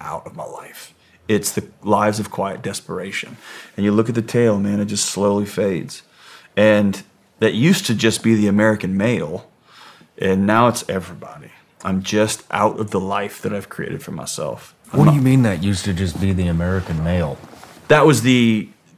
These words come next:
Speaker 1: this, this civilization and its discontents, right? It was, it's this, it's this homogenization of taking men and saying, "You know what, actually, here's what this looks like. Tuck your shirt in and wear pressed khakis, go to this job and come home,"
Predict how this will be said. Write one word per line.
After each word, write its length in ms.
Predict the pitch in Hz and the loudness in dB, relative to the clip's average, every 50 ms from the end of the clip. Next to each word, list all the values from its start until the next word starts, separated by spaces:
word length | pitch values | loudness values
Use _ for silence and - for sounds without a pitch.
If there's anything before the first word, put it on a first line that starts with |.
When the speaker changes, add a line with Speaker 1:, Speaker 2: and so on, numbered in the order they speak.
| - - | -18 -6
Speaker 1:
this, 320 | - 120 120 113 - - | 0 2 2 2 2 0
this 640 | - - 113 117 123 117 110 - - - - - - _ _ _ _ _ _ _ _ _ _ _ _ _ _ _ _ _ - | -2 -2 2 4 6 6 6 4 0 -4 -6 -8 -12 _ _ _ _ _ _ _ _ _ _ _ _ _ _ _ _ _ -4
civilization 800 | - - - 151 131 123 123 123 117 101 120 123 117 - - 107 | 0 2 4 4 6 6 6 4 6 6 6 6 6 4 2 2
and 120 | 107 110 107 | 4 2 2
its 100 | 101 - | 2 2
discontents, 680 | - 117 104 - - 92 92 - 104 104 90 78 - | 0 0 0 0 -2 -2 0 0 0 0 -2 -2 0
right? 140 | 87 101 101 | 2 4 4
It 80 | 110 110 | 6 6
was, 220 | 117 113 95 95 | 4 2 2 2
it's 200 | 117 120 113 - | 0 0 0 0
this, 480 | - 120 110 98 - - - - - _ _ _ _ _ | 0 2 2 2 2 0 -2 -4 -10 _ _ _ _ _
it's 280 | - 110 107 104 - - | 2 2 2 2 0 -2
this 460 | - 113 110 107 110 - - - - - - - - _ _ - | 2 2 2 2 2 0 -2 -4 -6 -10 -16 -20 -20 _ _ -2
homogenization 1120 | - 113 113 117 117 123 120 104 110 110 107 110 101 101 110 110 110 101 - 104 101 98 | 2 4 6 6 6 6 4 4 2 2 2 2 2 2 4 2 2 2 0 -2 -2 0
of 520 | 98 101 101 98 98 98 95 - - - - _ _ _ _ _ _ | 0 2 2 0 0 -2 -6 -10 -14 -16 -20 _ _ _ _ _ _
taking 340 | - 120 113 117 104 104 104 | 0 0 0 2 2 2 4
men 240 | 101 107 110 107 107 | 4 4 4 4 2
and 120 | 104 104 | 2 0
saying, 400 | - - 104 104 104 104 101 101 - - - - - _ - | 0 0 0 2 2 0 0 -4 -8 -14 -20 -20 -10 _ 2
"You 80 | 131 | 6
know 60 | 139 | 6
what, 80 | 139 127 | 8 8
actually, 440 | 123 123 127 - - 135 131 135 123 | 6 6 4 2 2 2 2 2 4
here's 180 | 110 131 113 | 2 2 0
what 80 | 110 104 | 0 0
this 160 | 104 101 - | -2 0 0
looks 220 | 107 110 - - - | 0 0 0 0 -2
like. 240 | - 95 95 - - - - - _ _ _ - - | -4 -4 -4 -8 -12 -20 -20 -20 _ _ _ -6 0
Tuck 160 | - 139 127 | 0 0 2
your 80 | - 113 | 2 0
shirt 240 | - - 131 123 117 | 4 6 6 6 8
in 60 | 117 | 6
and 80 | 113 113 | 6 6
wear 140 | 113 113 107 | 6 4 4
pressed 320 | 107 - 113 107 - - | 4 4 4 4 4 2
khakis, 540 | - 120 110 110 107 - 107 107 104 101 - - - - - - - _ | 4 4 4 4 2 0 -2 -2 -2 -2 -6 -10 -16 -20 -20 -20 -20 _
go 120 | - 117 120 | 4 6 6
to 60 | 113 | 6
this 160 | 110 104 - | 4 2 2
job 320 | - 110 110 107 107 104 | 4 6 6 6 6 4
and 100 | 101 104 | 4 2
come 160 | - 110 107 98 | 0 0 0 2
home," 420 | 104 104 107 107 107 107 101 - | 2 2 4 4 2 2 0 -4